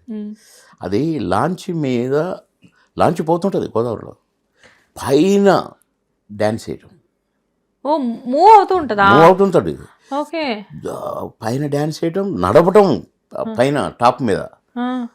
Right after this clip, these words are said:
Speaker 2: అసలు పైకైతే ఎక్కాను కానీ, అమ్మో, పడిపోతే
Speaker 1: ఆ.
Speaker 2: గోదావరిలో ఇంకేమైనా ఉందా
Speaker 1: అదే కదా.
Speaker 2: అని భయం.
Speaker 1: ఆ.
Speaker 2: ఆ డా-, డాన్స్ మాస్టర్ ఏమో పెట్టాడు మూమెంట్స్ పైన.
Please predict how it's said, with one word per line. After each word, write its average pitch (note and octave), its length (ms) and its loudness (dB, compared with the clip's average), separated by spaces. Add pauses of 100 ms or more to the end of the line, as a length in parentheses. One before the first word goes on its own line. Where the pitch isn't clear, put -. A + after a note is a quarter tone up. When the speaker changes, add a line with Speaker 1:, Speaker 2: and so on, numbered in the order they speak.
(1200)
Speaker 2:
అసలు E2+ 600 -8 (560)
పైకైతే A#2+ 560 -6
ఎక్కాను A#2 460 -12
కానీ, A#2 300 -12 (200)
అమ్మో, F#2 440 -12
పడిపోతే F#2 520 -10 (440)
Speaker 1:
ఆ. B3 300 -8 (120)
Speaker 2:
గోదావరిలో G2+ 460 0
ఇంకేమైనా F#2+ 400 -2
ఉందా F#2+ 360 0 (200)
Speaker 1:
అదే G3 200 -10
కదా. G#3 240 -8
Speaker 2:
అని G3 140 -8 (120)
భయం. G2+ 380 2 (200)
Speaker 1:
ఆ. A3 180 -10 (600)
Speaker 2:
ఆ E2 140 -6
డా-, F2 300 -6
డాన్స్ G2+ 340 -2
మాస్టర్ A2+ 320 -2
ఏమో A#2+ 360 -4 (100)
పెట్టాడు A2 300 -6
మూమెంట్స్ G2 460 -8
పైన. F2+ 260 -8